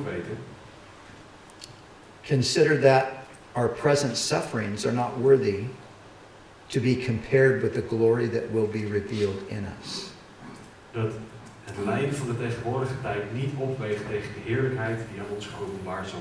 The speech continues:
Speaker 1: worden.
Speaker 2: We, we need to understand that in the world that we live in, even as God's people, even as people who are loved, like I'm saying we're loved, We're going to suffer at times.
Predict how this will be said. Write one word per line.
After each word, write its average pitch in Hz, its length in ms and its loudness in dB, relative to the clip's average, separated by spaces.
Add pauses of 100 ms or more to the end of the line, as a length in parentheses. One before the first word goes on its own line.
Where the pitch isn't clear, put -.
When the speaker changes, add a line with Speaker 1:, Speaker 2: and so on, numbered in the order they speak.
Speaker 1:
worden. 80 180 -8 (1500)
Speaker 2:
We, 170 280 0
we 190 80 2
need 202 180 4
to 196 100 -2
understand 156 520 0
that 113 180 2
in 131 180 2
the 110 160 6
world 143 320 6
that 147 180 2
we 143 140 0
live 113 240 0
in, 113 260 -2
even 180 420 -2 (200)
as 123 240 -4
God's 123 300 -4
people, 104 480 -4
even 139 240 0
as 135 100 -2
people 139 260 0
who 117 120 2
are 104 120 4
loved, 117 260 0
like 110 240 -2
I'm 101 100 -4
saying 110 360 -4
we're 98 120 -4
loved, 110 460 -2 (520)
We're 147 180 4
going 175 180 0
to 165 100 -4
suffer 143 400 -4
at - 140 -10
times. - 480 -12